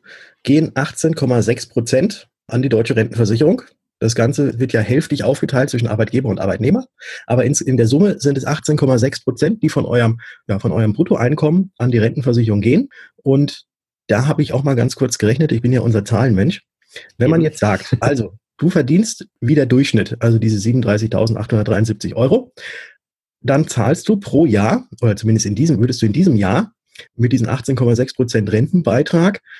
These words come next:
Speaker 1: würden quasi dann in die deutsche Rentenversicherung siebentausendvierundvierzig Euro, ist jetzt gerundet, also knapp über, knapp über siebentausend Euro in die deutsche Rentenversicherung eingezahlt werden. Und das würde bedeuten, dass du später mal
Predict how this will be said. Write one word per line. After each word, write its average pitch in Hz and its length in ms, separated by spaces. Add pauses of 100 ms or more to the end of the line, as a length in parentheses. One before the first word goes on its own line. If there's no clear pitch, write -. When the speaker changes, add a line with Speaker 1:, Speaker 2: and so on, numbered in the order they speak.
Speaker 1:
würden 139 180
quasi 131 340
dann 117 320
in 135 100
die 120 100
deutsche 120 360
Rentenversicherung 147 640
siebentausendvierundvierzig 127 1300
Euro, 107 340 (220)
ist - 60
jetzt 113 120
gerundet, 107 380 (340)
also 110 160
knapp 135 220
über, 127 300
knapp 151 220
über 139 180
siebentausend 120 520
Euro 123 200
in 110 80
die 113 80
deutsche 110 260
Rentenversicherung 110 540 (100)
eingezahlt 139 600
werden. 151 340 (500)
Und 117 160
das 127 220
würde 165 180
bedeuten, 123 540 (160)
dass 113 160
du 117 100
später 117 380
mal 156 380